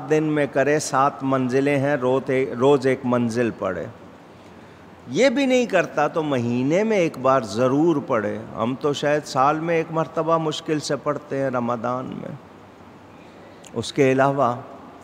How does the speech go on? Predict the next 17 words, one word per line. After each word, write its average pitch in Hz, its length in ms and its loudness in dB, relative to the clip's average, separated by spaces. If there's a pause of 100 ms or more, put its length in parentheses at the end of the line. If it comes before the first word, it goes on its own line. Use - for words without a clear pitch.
(140)
رکھا 269 360 2
ہے 185 120 6
قرآن، 110 320 0 (800)
پڑھتے 123 440 0
نہیں 107 320 -4
ہیں۔ 95 120 -8 (1400)
پڑھنا 131 360 4
چاہیے۔ 98 540 -6 (460)
میرے 117 300 4
دوستو 143 540 4
اور 127 220 2
بزرگو، 113 760 0 (1500)
بہت 180 440 6
کم 269 220 6
لوگ 196 400 8
ہیں 117 280 4 (1800)
جو 117 540 2